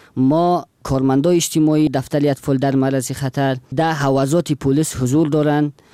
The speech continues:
ما یا از طریق حوزات پلیس خبر می‌شیم که می‌ریم با طفل در حوزات پلیس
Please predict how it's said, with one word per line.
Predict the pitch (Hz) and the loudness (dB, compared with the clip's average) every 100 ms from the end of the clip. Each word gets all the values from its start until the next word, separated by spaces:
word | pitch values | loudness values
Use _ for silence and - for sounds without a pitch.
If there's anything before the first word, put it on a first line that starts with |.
| - - | -14 -2
ما | 135 165 156 | 0 2 0
یا | 147 165 | 2 2
از | 147 131 | 0 -2
طریق | 139 151 - | -2 -2 0
حوزات | 143 131 123 147 147 | -2 0 0 0 -2
پلیس | 131 135 139 147 | -2 -2 0 0
خبر | 160 147 | -2 0
می‌شیم | 151 143 139 143 | 0 0 0 -4
که | - 131 | -2 0
می‌ریم | 131 131 127 | 2 0 0
با | 120 | -2
طفل | 113 131 139 120 | -4 -4 -2 -2
در | 113 | -2
حوزات | 117 113 117 139 143 | 0 0 0 0 -2
پلیس | 139 143 135 | -2 0 0